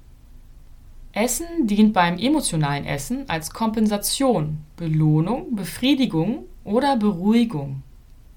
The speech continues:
Auslöser für emotionales Essen können Stress, Langeweile, Einsamkeit, Sorgen, Liebeskummer, Frust,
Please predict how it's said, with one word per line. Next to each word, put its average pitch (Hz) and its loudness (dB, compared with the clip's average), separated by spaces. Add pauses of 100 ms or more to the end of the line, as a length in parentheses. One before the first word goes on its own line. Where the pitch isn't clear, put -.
(1400)
Auslöser 175 4
für - -6
emotionales 156 -2
Essen - -6
können 151 -4
Stress, - -4
Langeweile, 233 2
Einsamkeit, 170 -2 (200)
Sorgen, 151 0 (400)
Liebeskummer, 196 -2 (540)
Frust, - -4